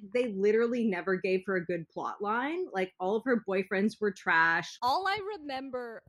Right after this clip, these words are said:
Speaker 2: oh my God, I'll never forget the plot line where Bette and Tina's Manny, their man nanny,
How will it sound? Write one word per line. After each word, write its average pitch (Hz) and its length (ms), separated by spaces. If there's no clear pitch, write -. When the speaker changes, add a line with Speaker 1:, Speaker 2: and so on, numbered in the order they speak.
Speaker 2:
oh 294 160
my 208 160
God, 208 320
I'll 277 180
never 247 440
forget 196 760
the 226 80
plot 208 420
line 196 360
where 196 520
Bette 254 300
and 233 140
Tina's 233 600
Manny, 196 640
their 233 220
man 220 400
nanny, 220 540